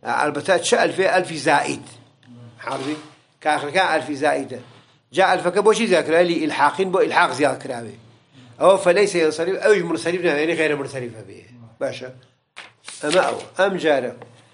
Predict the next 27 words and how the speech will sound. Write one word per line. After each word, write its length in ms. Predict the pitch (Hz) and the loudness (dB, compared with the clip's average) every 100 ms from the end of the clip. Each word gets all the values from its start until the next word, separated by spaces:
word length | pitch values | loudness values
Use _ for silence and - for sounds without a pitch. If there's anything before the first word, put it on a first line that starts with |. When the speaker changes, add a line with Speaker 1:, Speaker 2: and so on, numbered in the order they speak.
| _ _ _ | _ _ _
Speaker 1:
أي 220 | 190 196 | 4 4
ويمنع 640 | 160 156 160 202 180 151 135 127 113 - - | 4 6 8 6 6 2 0 -2 -10 -12 -14
صرف 360 | - 202 180 | 0 2 2
الاسم 300 | 175 196 - | -2 -4 -2
أيضًا 360 | 180 190 143 110 - _ _ _ _ _ | 4 4 4 0 -12 _ _ _ _ _
للعلمية 760 | 180 196 - 160 170 196 180 - | 4 4 4 2 2 2 0 2
وألف 420 | 156 139 185 180 | 2 4 4 0
الإلحاق 480 | 160 156 - 196 190 | -4 -8 2 2 2
المقصورة. 440 | 175 160 - 170 139 | -2 -2 0 -2 0
ألف 240 | 151 170 | -2 -2
الإلحاق 200 | 180 175 | -2 -2
المقصورة 400 | 175 151 170 190 | -4 -6 -2 -2
وكو 180 | 180 - | 0 0
علقا 760 | - 151 139 - 151 - - - _ _ _ _ _ _ _ - | 2 0 0 2 2 0 -8 -20 _ _ _ _ _ _ _ 2
وأرطا 960 | 156 165 170 156 - 190 156 - - | 4 6 4 2 2 2 2 -2 -6
كآخر 260 | 143 127 127 | -6 -6 -4
كان 320 | 147 143 120 101 117 | -2 -2 -4 -12 -10
وألف 600 | 139 139 123 - 135 143 | -4 -4 -4 -10 -12 -14
كيا. 200 | 123 107 | -16 -18
Speaker 2:
نعم. 480 | 104 _ _ - 127 - | -20 _ _ -20 -20 -18
Speaker 1:
فتقول 440 | - 156 170 208 190 | -10 -4 4 4 4
فيما 220 | 196 190 | 4 2
علمين 440 | 151 165 156 156 | 4 4 4 4
يقع 240 | 156 147 156 | 2 2 2
من 220 | 156 180 | 2 2
هذا 320 | 170 175 170 | 2 4 4
علقا 880 | 180 165 160 147 - 175 131 - - | 2 2 0 -2 2 4 4 -2 -16